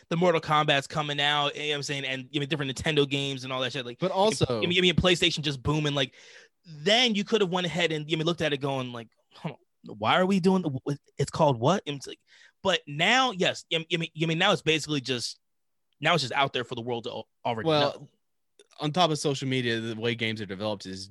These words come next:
Speaker 2: changed drastically now, and they take years, not months, and they're, you know, co-, I mean,
Speaker 1: Only most games are also trying to
Speaker 2: Skyrim
Speaker 1: hit the
Speaker 2: costs, like, a hundred and fifty million dollars to make. Like,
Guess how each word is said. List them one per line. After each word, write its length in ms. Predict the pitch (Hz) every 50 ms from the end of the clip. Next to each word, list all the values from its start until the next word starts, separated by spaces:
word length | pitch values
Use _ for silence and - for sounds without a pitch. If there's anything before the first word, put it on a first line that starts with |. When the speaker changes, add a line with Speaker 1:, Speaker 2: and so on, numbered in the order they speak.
| 104 -
Speaker 2:
changed 340 | - - 117 104 101 95 98
drastically 520 | 104 104 107 110 - - 98 - 95 92
now, 380 | 92 90 90 85 85 85 95 - -
and 560 | - 87 92 92 90 87 87 87 87 85 90 - -
they 140 | - 101 98
take 240 | - 120 110 101 98
years, 540 | 95 95 95 107 110 107 101 98 98 92 98
not 220 | 95 92 - -
months, 680 | 92 104 110 104 104 101 87 _ - - - - - - -
and 600 | 92 95 95 92 92 90 90 90 90 90 90 - _
they're, 440 | - 85 101 95 95 92 90 90 92
you 140 | 87 82 98
know, 160 | 90 85 82
co-, 200 | - - 113 - -
I 80 | 92
mean, 300 | 92 92 90 87 87 - _ _ _ _ _ _ _
Speaker 1:
Only 160 | 165 160 165 156
most 240 | 147 156 151 143
games 180 | - 160 147 135
are 40 | 143
also 140 | 143 131 123
trying 220 | - - 160 160
to 60 | 170
Speaker 2:
Skyrim 60 | 160
Speaker 1:
hit 80 | 160 147
the 60 | 139
Speaker 2:
costs, 280 | - 160 160 151 - -
like, 100 | 135 123
a 80 | 123
hundred 240 | 131 139 135 135 127
and 80 | 123 -
fifty 200 | 131 123 117 117
million 220 | 113 117 113 110
dollars 240 | 107 107 104 98 -
to 60 | - 104
make. 360 | 95 107 98 87 80 - - 98
Like, 240 | 95 90 - -